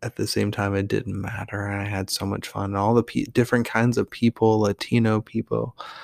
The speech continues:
Latin people, Mexican people,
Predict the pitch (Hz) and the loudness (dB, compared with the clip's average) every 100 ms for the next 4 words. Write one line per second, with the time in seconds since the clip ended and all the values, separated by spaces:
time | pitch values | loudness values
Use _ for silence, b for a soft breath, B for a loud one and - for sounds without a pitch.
0 | B B B B B B _ 107 110 117 | B B B B B B _ 0 0 2
1 | 117 - 123 113 - 107 107 107 113 - | 0 0 -2 0 0 2 2 0 -2 -8
2 | _ _ _ 120 110 - 117 107 110 107 | _ _ _ 0 0 2 -2 0 -2 -2
3 | - 113 - 110 107 107 110 113 | -2 -2 0 0 2 0 -2 -6